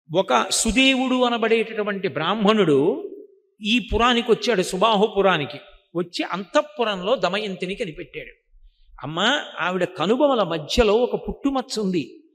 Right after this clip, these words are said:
అది చతుర్ముఖ బ్రహ్మగారు సృష్టిలో ఆవిడికి మాత్రమే పెట్టాడు. ఆవిడ దమయంతి, మహాపతివ్రత, నలమహారాజు ఇల్లాలు,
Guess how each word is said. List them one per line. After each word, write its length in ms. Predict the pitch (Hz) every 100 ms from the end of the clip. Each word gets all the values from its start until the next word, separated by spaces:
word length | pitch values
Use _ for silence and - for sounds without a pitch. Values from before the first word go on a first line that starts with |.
| _ _ _
అది 140 | 156 202
చతుర్ముఖ 560 | - - 170 254 262 262
బ్రహ్మగారు 680 | 190 208 208 196 185 196 247
సృష్టిలో 640 | - 190 - 269 214 240
ఆవిడికి 440 | 220 185 214 233
మాత్రమే 500 | 214 196 - 185 214
పెట్టాడు. 500 | 202 180 - 190 131 123 -
ఆవిడ 280 | 143 165 117
దమయంతి, 540 | 123 185 226 170 -
మహాపతివ్రత, 800 | 127 117 175 214 226 220 185 175
నలమహారాజు 800 | 147 131 165 190 226 233 202 156
ఇల్లాలు, 500 | 143 156 220 180